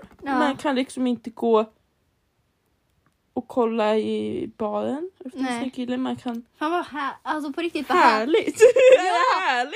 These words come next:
Speaker 1: Nej, men på riktigt vad härligt det, att kunna göra det typ. Inte för att jag har, jag har, som har
Speaker 2: Hångla
Speaker 1: gjort
Speaker 2: med
Speaker 1: det.
Speaker 2: folk.
Speaker 1: Nej!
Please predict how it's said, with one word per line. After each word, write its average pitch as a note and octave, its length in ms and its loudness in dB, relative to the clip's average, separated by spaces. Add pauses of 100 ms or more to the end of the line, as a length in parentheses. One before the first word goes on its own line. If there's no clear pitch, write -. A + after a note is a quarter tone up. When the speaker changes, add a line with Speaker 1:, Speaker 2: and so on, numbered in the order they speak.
(120)
Speaker 1:
Nej, D#4+ 100 -2 (140)
men E4 80 -4
på A4+ 60 -2
riktigt A#4 400 -4
vad F#4+ 100 -4
härligt F#4+ 640 -4 (1000)
det, F4+ 160 -14
att D#4+ 240 -8
kunna D#4 240 -10
göra D#4 380 -8
det A#3+ 160 -12
typ. - 400 -18
Inte C#4 240 -10
för F4 60 -4
att F4 140 -6
jag B3+ 100 -6
har, B3 280 -4
jag G3+ 200 -12
har, B3 380 -8
som - 160 -12
har C4 120 0
Speaker 2:
Hångla D4+ 160 -2
Speaker 1:
gjort G#4 60 0
Speaker 2:
med C4 120 0
Speaker 1:
det. B3+ 60 -4
Speaker 2:
folk. - 400 -10
Speaker 1:
Nej! D4+ 560 0